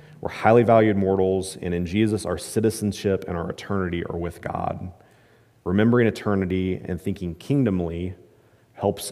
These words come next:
put things into perspective. Um, remember our impermanence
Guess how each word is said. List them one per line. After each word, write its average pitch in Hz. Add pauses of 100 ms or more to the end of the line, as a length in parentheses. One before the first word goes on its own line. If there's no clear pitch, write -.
(160)
put -
things 87
into 82
perspective. - (500)
Um, 82
remember 95
our 127
impermanence 95